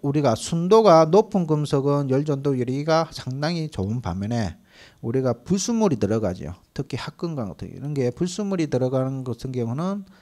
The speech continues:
상당히 나쁘다는 거죠. 많이 나빠. 그래서 저항, 결론적으로 뭐요? 어, 열이 많이 발생하는 게 우리가 보면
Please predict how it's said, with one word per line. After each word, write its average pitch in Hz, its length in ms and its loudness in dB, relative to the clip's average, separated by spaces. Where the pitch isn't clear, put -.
상당히 120 800 -6
나쁘다는 113 600 -8
거죠. 78 240 -16
많이 87 420 -16
나빠. - 320 -20
그래서 113 340 -6
저항, 120 480 2
결론적으로 165 580 6
뭐요? 135 320 2
어, 101 480 -6
열이 151 260 6
많이 117 240 2
발생하는 117 480 -4
게 76 60 -14
우리가 113 240 -10
보면 135 400 -8